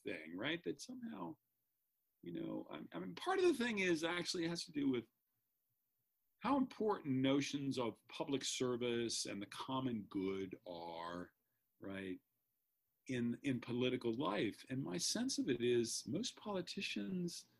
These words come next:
those notions of public service and common good, they will give lip service to them, but in fact,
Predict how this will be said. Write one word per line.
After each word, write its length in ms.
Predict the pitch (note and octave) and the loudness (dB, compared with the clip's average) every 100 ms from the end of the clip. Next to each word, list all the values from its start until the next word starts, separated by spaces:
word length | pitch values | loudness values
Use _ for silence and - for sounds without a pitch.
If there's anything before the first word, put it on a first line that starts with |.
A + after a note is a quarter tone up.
| _ _ _ - | _ _ _ 2
those 260 | D3+ F#3 - | 4 4 2
notions 500 | F3+ F#3+ - F3 - | 2 0 -2 -2 0
of 100 | - - | -2 -4
public 280 | - E3+ - | -2 0 2
service 720 | - - D#2+ - - - - - | 2 2 2 4 4 4 2 0
and 180 | A#2 A2+ | 0 -2
common 420 | - D#3 D#3+ C3+ | -4 0 2 2
good, 320 | D3+ D#3 C#3+ | 4 2 2
they 140 | D#3 A3+ | 0 2
will 160 | B3 D#3+ | 0 0
give 200 | D#3+ D#3 - | 0 0 2
lip 240 | - E2+ | 0 2
service 520 | - G2 G2 G2 F#2 - | 2 2 4 4 2 0
to 100 | - | -2
them, 340 | G2 G2+ G2 F#3 - _ _ - | 0 0 0 -2 -6 _ _ -2
but 120 | F3 | 2
in 120 | F3+ | 2
fact, 460 | E3 - A#3 A3+ | 2 -2 0 0